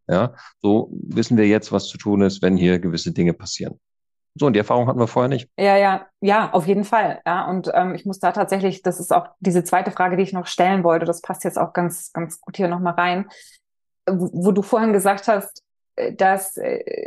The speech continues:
Speaker 2: aus der, aus der Fläche, also die Berater dann irgendwie gesagt haben, ja, die Kunden tun sich schwer, Projekte werden zurückgestellt und so weiter und die Führungskräfte haben von oben dagegen gehalten und gesagt, ja, äh, ne, kann nicht sein, muss noch mehr, äh, gehen, wir haben ja Ziele und so weiter.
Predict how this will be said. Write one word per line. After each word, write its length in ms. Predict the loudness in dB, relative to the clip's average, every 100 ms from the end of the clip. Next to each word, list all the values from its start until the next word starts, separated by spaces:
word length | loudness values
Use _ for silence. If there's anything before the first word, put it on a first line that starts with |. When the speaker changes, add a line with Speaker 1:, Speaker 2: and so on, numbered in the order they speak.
| -10 -12 -12 -12 0
Speaker 2:
aus 260 | 2 2
der, 300 | 2 2 4
aus 180 | 2 2
der 160 | 2 0
Fläche, 800 | 2 2 2 2 2 4 2 -2
also 160 | -4
die 100 | -2
Berater 520 | -2 0 2 2 2 0
dann 180 | 0
irgendwie 300 | -2 -4 -4
gesagt 320 | -6 -4 -4 -4
haben, 120 | -2
ja, 240 | 0 0
die 120 | 0 -2
Kunden 300 | -4 -6 -6
tun 180 | -6
sich 160 | -6 -8
schwer, 500 | -2 2 4 4 4
Projekte 580 | 2 2 2 0 -2 -2
werden 200 | -2 -4
zurückgestellt 880 | -4 -4 -4 -6 0 4 6 6 4
und 140 | 2
so 140 | -2 0
weiter 340 | 2 2 2
und 80 | 0
die 60 | -4
Führungskräfte 600 | -6 -6 -4 -6 -4 -4
haben 120 | -2
von 160 | -2
oben 220 | -2 0 2
dagegen 340 | 2 2 0
gehalten 400 | 2 2 2 0
und 140 | -8
gesagt, 340 | -8 -6 -8 -2
ja, 320 | 0 0 0 -6 -20 _ _ _ 0
äh, 220 | 2 2
ne, 120 | 0
kann 140 | -2
nicht 140 | -4 0
sein, 400 | 0 2 0 0
muss 180 | -4 -6
noch 140 | -6
mehr, 760 | 0 2 4 2 0 2 2 0
äh, 60 |
gehen, 420 | 2 4 4 4
wir 120 | 0 -2
haben 140 | 0
ja 120 | -2
Ziele 400 | -2 -4 0 0
und 140 | 0 -4
so 140 | -2
weiter. 360 | 0 2 2